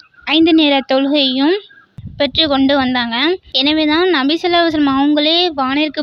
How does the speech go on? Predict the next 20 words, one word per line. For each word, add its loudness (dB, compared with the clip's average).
போய், -2
போன 0
இந்த 2
நாளை -2
வந்து -2
சிறப்பிக்கிறதுல -2
எந்த -2
ஒரு -2
தவறும் -2
இல்ல. -4
அந்த 2
மேராஜுடைய 2
இரவுல 2
வந்து 2
நம்ம 4
தொழுகுவோம், -2
பகல்ல -4
வந்து -2
நோன்பு 0
நோற்போம், -2